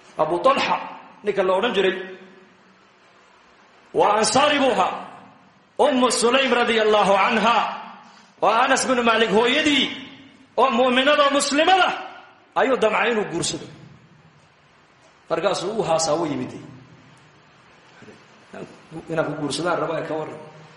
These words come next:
Waxay ku tiri, "Maad islaamtay?" Markaasuu yidhi, "May, laakiin diin baan haystaa anu." Bal gabadha hadalkay ugu jawaabtay, eeg. Markaabay ku tiri, "Diinteed haysataa? Afalaa tastaxyi, maad xishoonayn?" bay ku tiri.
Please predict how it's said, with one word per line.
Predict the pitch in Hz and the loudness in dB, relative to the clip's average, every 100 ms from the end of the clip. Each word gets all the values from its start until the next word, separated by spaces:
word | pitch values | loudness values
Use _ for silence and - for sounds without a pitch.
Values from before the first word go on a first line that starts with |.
| - - - | -20 -20 -2
Waxay | 156 170 | 0 0
ku | 196 | -2
tiri, | 190 185 | -4 -2
"Maad | 247 247 | -2 -2
islaamtay?" | 185 175 151 143 143 - - - - - - - - - _ 135 | -4 -4 -4 -6 -12 -16 -20 -20 -20 -20 -20 -20 -20 -20 _ -12
Markaasuu | 151 147 147 - 135 | -10 -8 -8 -8 -6
yidhi, | 131 | -4
"May, | 147 208 202 202 - - 165 | -2 -2 -6 -10 -16 -12 -2
laakiin | 156 170 156 | -2 -2 -4
diin | 202 175 | -6 -4
baan | 156 139 | -4 -4
haystaa | 123 127 | -6 -8
anu." | 123 143 - - - - - - - - - - - - - - - - - - - - - - 143 | -8 -10 -16 -20 -20 -20 -20 -20 -20 -20 -20 -20 -20 -20 -20 -20 -20 -20 -20 -20 -20 -20 -20 -20 -4
Bal | 143 156 | -2 0
gabadha | 175 185 175 | 0 2 2
hadalkay | 185 190 185 175 | 2 2 0 -2
ugu | 208 | -2
jawaabtay, | 175 175 151 151 | 0 0 0 -2
eeg. | 175 151 - | -2 -4 -6
Markaabay | 190 180 180 170 | -4 -2 0 0
ku | 190 | 0
tiri, | 185 170 | -2 -2
"Diinteed | 160 190 220 196 | -2 0 2 2
haysataa? | 165 156 - 123 - - - - - - _ - - - - - - - _ - - | 0 -4 -6 -8 -10 -16 -20 -20 -20 -20 _ -20 -20 -20 -20 -20 -20 -20 _ -20 -2
Afalaa | 160 160 202 190 | 0 2 2 2
tastaxyi, | 185 - 220 202 190 | 0 2 2 2 2
maad | 220 208 | 0 0
xishoonayn?" | 202 247 277 247 | 0 0 0 2
bay | 220 | 0
ku | 254 | -2
tiri. | 202 185 | -6 -8